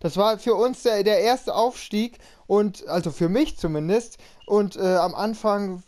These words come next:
war ich auch noch, äh, gesetzt hinten, hinten rechts als Verteidiger, aber dann nach und nach,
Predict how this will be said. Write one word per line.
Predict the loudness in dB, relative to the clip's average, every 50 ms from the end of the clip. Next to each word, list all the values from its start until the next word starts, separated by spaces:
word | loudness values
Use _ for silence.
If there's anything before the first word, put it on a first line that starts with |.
| _ _ -2
war | 0 0 0
ich | -2 -2
auch | -2 -2 -2 0
noch, | 0 -4 -4 -4 -6
äh, | -8 -6 -4 -6 -6
gesetzt | -6 -8 -6 -2 0 0 0 -2 -8 -18 -18
hinten, | -6 -2 -2 -2 -2 -4 -10 -12 -14 -14 -14 -20 _ _ -20 -20 _ -20 -20 -20 _ _ -4
hinten | -4 -4 -2 0 0
rechts | 2 2 2 0 -2 -6 -12 -4
als | -4 -4 -2 0
Verteidiger, | -2 -2 0 2 2 2 2 0 0 0 2 2 2 2 0 0
aber | 2 2 2 2
dann | 2 2 2 0 -2 -8 -10 -14 -14 -6
nach | -2 -2 -2 0 -2
und | -2 -2
nach, | 0 0 2 0 0 -2 -4